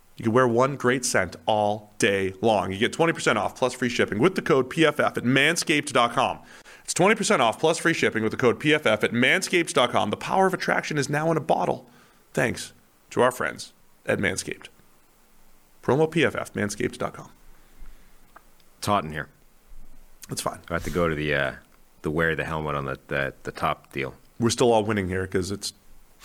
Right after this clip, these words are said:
Speaker 2: Covers the bald?
Speaker 1: it's
Speaker 2: Right,
Speaker 1: covering
Speaker 2: that's
Speaker 1: the
Speaker 2: good. Perfect.
Speaker 1: it's covering the shine until we have a, a
Speaker 2: Sweet.
Speaker 1: more permanent solution here.
Speaker 2: So one of the things I think we need to talk about is with this we-, <laughs> with this stupid ass process the N F L runs of the, the two, the two day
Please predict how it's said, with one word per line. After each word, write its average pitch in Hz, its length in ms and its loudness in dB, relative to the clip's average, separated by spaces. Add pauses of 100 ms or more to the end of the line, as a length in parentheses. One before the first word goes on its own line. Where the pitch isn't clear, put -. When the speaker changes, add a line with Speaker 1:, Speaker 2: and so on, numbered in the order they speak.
(240)
Speaker 2:
Covers 101 260 0
the 85 80 -8
bald? 104 360 2
Speaker 1:
it's 117 100 -6
Speaker 2:
Right, 117 60 -2
Speaker 1:
covering 117 260 2
Speaker 2:
that's 104 160 -2
Speaker 1:
the - 40 -20
Speaker 2:
good. - 140 -20
Perfect. 107 300 -2
Speaker 1:
it's 104 100 -4
covering 101 300 2
the 95 40 -4
shine 101 300 0
until 95 200 -4
we 95 100 0
have 92 180 0
a, 92 60 -4
a 90 240 -2
Speaker 2:
Sweet. 98 180 2
Speaker 1:
more 104 140 4
permanent 101 400 0
solution 107 340 -2
here. 85 220 -8
Speaker 2:
So 143 340 2 (140)
one 127 240 4
of 160 80 4
the 143 60 4
things 123 260 2
I 110 80 2
think 110 140 2
we 101 60 4
need 98 140 2
to - 60 -16
talk 98 240 0
about 87 240 0
is 82 460 -2 (200)
with 107 200 0
this 113 220 2
we-, 110 420 -2
<laughs> - 100 -6
with 117 80 -2
this - 240 -4 (640)
stupid - 580 -2
ass - 260 2
process 95 500 2
the 101 120 0
N 90 80 0
F 87 160 -6
L 82 160 0
runs 85 400 0
of 71 140 -6
the, 78 300 -2
the 78 100 -4
two, 85 480 -4
the 87 80 -6
two 104 240 -2
day 90 420 -2